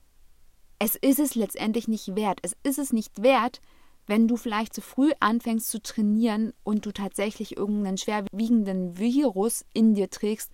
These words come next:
und daraus dann eine Herzmuskelentzündung oder noch Schlimmeres wird. Es ist es nicht wert und du wirst innerhalb von einer Woche keine fünf Kilo zunehmen. Du wirst nicht dein gesamtes Trainingspotenzial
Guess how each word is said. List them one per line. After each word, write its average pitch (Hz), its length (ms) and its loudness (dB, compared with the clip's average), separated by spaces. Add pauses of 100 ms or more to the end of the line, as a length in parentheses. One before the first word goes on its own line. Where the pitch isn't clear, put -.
(340)
und 208 160 0
daraus 196 320 0
dann 208 160 -2
eine 190 100 -4
Herzmuskelentzündung 208 920 -4
oder 185 160 -6
noch 185 160 -6
Schlimmeres 208 500 -8
wird. - 280 -12 (1600)
Es - 240 -4
ist 254 160 2
es 240 160 0
nicht 208 460 0
wert 185 320 -2
und 180 80 -4
du 185 160 -6
wirst 262 280 2
innerhalb 214 480 -2
von - 200 -10
einer 220 320 0
Woche 202 260 -2 (240)
keine 285 300 6
fünf 240 220 -2
Kilo 190 180 -6
zunehmen. 165 640 -6 (300)
Du 226 120 0
wirst 262 300 2
nicht - 440 4 (120)
dein 226 180 2
gesamtes 233 640 0
Trainingspotenzial 202 1300 2